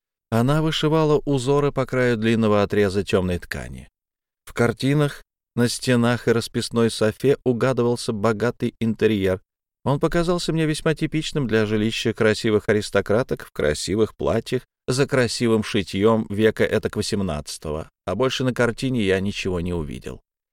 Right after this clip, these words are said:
Но и Длена молчала. Она видела. Видел и Влад, довольствуясь каждой секундой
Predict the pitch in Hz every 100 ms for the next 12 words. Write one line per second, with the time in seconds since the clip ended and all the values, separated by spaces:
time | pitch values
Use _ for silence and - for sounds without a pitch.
0 | _ _ - 104 127 170 170 156 165 160
1 | 156 156 - 170 98 62 _ _ _ 104
2 | 113 123 139 73 53 - 107 113 120 -
3 | 127 113 117 120 - 92 98 98 101 -
4 | 107 101 - 110 101 87 101 - 98 -
5 | 117 104 107 101